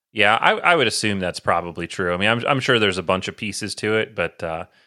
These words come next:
in, in any case, I, I was disappointed for him, and, uh, yeah, I mean, he, he had just played so, so incredible. So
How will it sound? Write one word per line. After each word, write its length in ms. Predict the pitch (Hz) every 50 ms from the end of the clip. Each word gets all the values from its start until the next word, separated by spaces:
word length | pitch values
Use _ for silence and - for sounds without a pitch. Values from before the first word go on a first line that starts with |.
| _ _ _ _ _
in, 140 | 143 139 127
in 180 | - - 143
any 220 | 139 120 107 101 90
case, 300 | - 98 90 90 - 101
I, 180 | 95 92 92 -
I 80 | - 110
was 160 | 117 117 101
disappointed 500 | 95 107 95 - 92 - 101 95 92 87
for 320 | - - 92 92 92 90 90
him, 140 | 87 87
and, 260 | 87 85 82 85 82 85
uh, 280 | 82 82 82 82 82 - _ _ _ _ _ _ _ _
yeah, 180 | - - 82 78
I 40 | 78
mean, 140 | 80 82 85
he, 160 | 92 92 92
he 160 | - 107 107
had 100 | 92 80
just 160 | - 90 -
played 220 | - 95 90 82 -
so, 260 | - 95 90 90 -
so 200 | - - 110 95
incredible. 520 | 87 80 - 87 82 78 - 80 78 78 - _ _ _ _ _ _ _ _
So 240 | - - 180 170 -